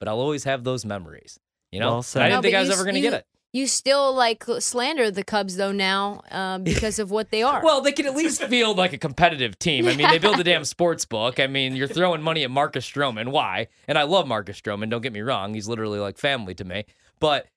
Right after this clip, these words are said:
Speaker 1: it didn't really make any sense. They should have went and acquired Marcus Stroman, I don't know, two years ago when they had a lineup but no pitching other than Yu Darvish and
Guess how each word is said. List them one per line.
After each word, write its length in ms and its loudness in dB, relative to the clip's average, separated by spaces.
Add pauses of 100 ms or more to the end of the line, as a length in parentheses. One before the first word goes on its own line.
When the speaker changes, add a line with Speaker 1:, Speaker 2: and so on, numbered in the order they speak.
(220)
Speaker 1:
it 40 -6
didn't 180 0
really 180 2
make 220 0
any 120 -2
sense. 360 0
They 100 -4
should 160 0
have 100 0
went 160 0
and 220 -8
acquired 400 0
Marcus 340 -2
Stroman, 320 -2
I 80 2
don't 100 -2
know, 200 -2 (200)
two 140 2
years 240 2
ago 380 4 (160)
when 100 -2
they 80 2
had 140 2
a 40 0
lineup 460 0
but 120 0
no 180 2
pitching 400 -2
other 160 -2
than 180 -4
Yu 140 -2
Darvish 580 -2
and 160 -8